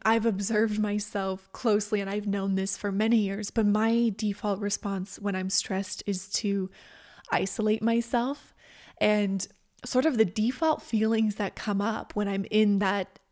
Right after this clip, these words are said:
super stressed state are that I'm all alone, that I have no one to support me, no one loves me.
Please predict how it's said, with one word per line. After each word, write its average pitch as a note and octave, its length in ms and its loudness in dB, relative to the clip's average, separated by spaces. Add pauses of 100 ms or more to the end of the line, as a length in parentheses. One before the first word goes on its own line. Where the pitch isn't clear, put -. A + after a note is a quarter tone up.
(120)
super G#3+ 460 2
stressed - 460 0
state G3 400 -2 (100)
are G#3 400 -6 (560)
that G#3 100 0
I'm G#3 140 2
all G#3+ 200 6
alone, G#3 460 4
that G3+ 140 -2
I A#3 60 -2
have G#3+ 300 -2
no G#3 160 2
one G#3 180 2
to G#3 100 -2
support - 480 -2
me, G3 300 0
no G3 200 2
one G#3+ 160 0
loves F#3+ 400 -2
me. F#3+ 300 -2